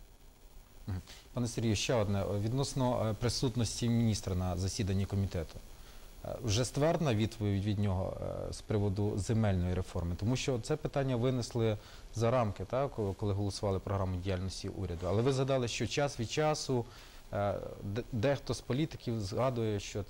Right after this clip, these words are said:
це ж, о, ресурс колосальний, це ж можна от фактично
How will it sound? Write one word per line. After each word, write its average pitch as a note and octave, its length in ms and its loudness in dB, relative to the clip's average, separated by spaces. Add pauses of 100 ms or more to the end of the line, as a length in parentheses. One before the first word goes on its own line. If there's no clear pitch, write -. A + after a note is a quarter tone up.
(140)
це B2 140 -6
ж, - 240 -4
о, G#2+ 380 0 (200)
ресурс B2 540 -2 (160)
колосальний, F#2 600 -2
це A2+ 220 -2
ж - 260 -6
можна A2 440 0
от G#2 200 -2 (320)
фактично A2+ 560 -4